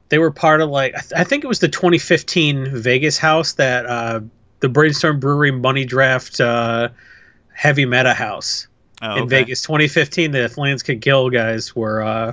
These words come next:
Speaker 1: were with us there. And,
Speaker 2: Dude,
Speaker 1: uh,
Speaker 2: I love those guys.
Speaker 1: oh, they are,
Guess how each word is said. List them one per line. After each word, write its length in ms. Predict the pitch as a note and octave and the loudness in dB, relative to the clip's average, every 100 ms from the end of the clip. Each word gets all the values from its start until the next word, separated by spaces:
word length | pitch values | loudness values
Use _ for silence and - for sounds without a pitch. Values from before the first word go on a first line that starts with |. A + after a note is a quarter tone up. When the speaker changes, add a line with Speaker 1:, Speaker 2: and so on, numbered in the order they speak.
| - | 0
Speaker 1:
were 100 | B2 | 2
with 180 | B2+ C3+ | 4 4
us 180 | B2 | 2
there. 260 | - B2 A2+ | 2 2 2
And, 140 | A2 | 0
Speaker 2:
Dude, 100 | A2 | 0
Speaker 1:
uh, 220 | A2 A2 G2+ | 0 0 -2
Speaker 2:
I 20 | |
love 240 | G2 F#2 | -6 -10
those 220 | F2+ F2+ | -12 -14
guys. 420 | F#2+ F2+ F2+ F2+ - _ _ - | -14 -14 -14 -18 -20 _ _ 2
Speaker 1:
oh, 220 | C#3 A#2+ | 4 4
they 220 | A#2+ C#3+ | 4 4
are, 520 | C#3 B2+ A#2+ A2 A#2+ | 6 4 2 -2 -6